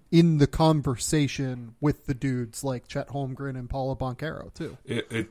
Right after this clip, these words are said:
Speaker 2: it's
Speaker 1: Um,
Speaker 2: interesting. There, there was some of that talk even early with, I, I, I would say the draft kinda mocks adjusted a little bit, but when you first were looking, like, during the senior year of high school, he's kinda around that area. People just considered him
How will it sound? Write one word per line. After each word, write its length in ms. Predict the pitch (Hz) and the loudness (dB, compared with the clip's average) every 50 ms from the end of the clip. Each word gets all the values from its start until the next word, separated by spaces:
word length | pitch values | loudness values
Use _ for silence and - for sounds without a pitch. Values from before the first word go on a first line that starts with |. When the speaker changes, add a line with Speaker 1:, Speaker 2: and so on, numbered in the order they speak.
| _ _ - | _ _ -4
Speaker 2:
it's 220 | 131 131 - - | -2 -2 0 2
Speaker 1:
Um, 60 | 123 | 0
Speaker 2:
interesting. 340 | 127 127 - - 110 98 90 | 0 0 -2 -2 -2 0 0
There, 180 | 95 98 101 - | 0 0 -2 -2
there 180 | - 98 98 | -2 -2 -2
was 300 | 95 92 101 101 104 101 | 2 2 4 4 2 2
some 160 | - 98 92 | 0 -2 -2
of 60 | 87 87 | -2 -2
that 160 | 85 85 - | -4 -4 -4
talk 320 | - 87 87 85 82 - - | -4 -2 -2 -2 -4 -6 -8
even 460 | - 101 92 87 87 85 82 80 78 - _ - | -10 -8 -6 -6 -6 -6 -6 -8 -12 -16 _ -4
early 400 | 90 90 92 92 85 82 80 78 | -2 0 0 0 0 -2 -4 -4
with, 500 | 78 82 80 80 78 73 - - - _ _ _ _ _ _ _ _ _ _ _ _ _ _ | -6 -6 -6 -6 -8 -8 -12 -14 -18 _ _ _ _ _ _ _ _ _ _ _ _ _ _
I, 300 | - 101 98 - 85 98 - - _ - | -6 -4 -4 -4 -6 -10 -14 -16 _ -10
I, 80 | 107 | -8
I 220 | 107 104 - - 117 | -8 -8 -6 -6 -4
would 100 | 117 110 | -4 -2
say 180 | - 127 110 | 0 0 2
the 260 | 92 87 87 82 80 - - - | 2 2 0 -2 -4 -6 -10 -6
draft 360 | - 87 85 82 80 - - | -2 0 2 2 0 -2 -4
kinda 240 | - 82 80 82 80 | -6 -4 -4 -4 -6
mocks 400 | 85 85 82 80 80 - - - - - | -4 -4 -4 -4 -4 -6 -10 -12 -12 -12
adjusted 460 | 80 80 - - 85 80 - - 82 | -12 -10 -4 -4 -4 -4 -4 -6 -8
a 40 | 80 | -8
little 220 | 80 85 87 87 | -8 -6 -6 -6
bit, 320 | 76 76 76 76 73 71 - | -8 -8 -8 -10 -10 -10 -10
but 260 | - 82 80 76 - _ | -8 -8 -8 -8 -10 _
when 160 | - 92 87 | -14 -12 -10
you 80 | 82 76 | -10 -10
first 340 | - - 107 127 120 - - | -8 -6 -4 -4 -4 -6 -6
were 80 | 98 | -6
looking, 320 | 95 95 92 - 85 82 85 | -4 -6 -6 -6 -8 -8 -8
like, 180 | 82 80 78 | -8 -10 -8
during 180 | - 92 87 82 | -10 -10 -8 -8
the 60 | 78 | -8
senior 200 | - - 92 85 | -8 -8 -6 -6
year 80 | 82 - | -6 -6
of 60 | - | -6
high 120 | - 87 | -6 -6
school, 220 | 85 - - 85 80 | -6 -6 -8 -8 -10
he's 180 | 78 87 85 | -8 -10 -12
kinda 340 | - - - 123 123 117 120 | -10 -4 0 0 2 2 0
around 220 | 123 123 120 117 117 | 0 -2 -2 -2 -2
that 120 | 113 117 | -4 -2
area. 300 | 113 110 98 87 - - | 0 0 0 0 -2 -8
People 340 | - - - 90 76 95 95 | -12 -14 -14 -10 -10 -10 -8
just 180 | 82 90 - | -8 -10 -12
considered 420 | - - 87 - - 95 92 87 - | -10 -10 -8 -8 -6 -6 -6 -6 -4
him 260 | 87 82 80 80 78 | -6 -6 -6 -6 -10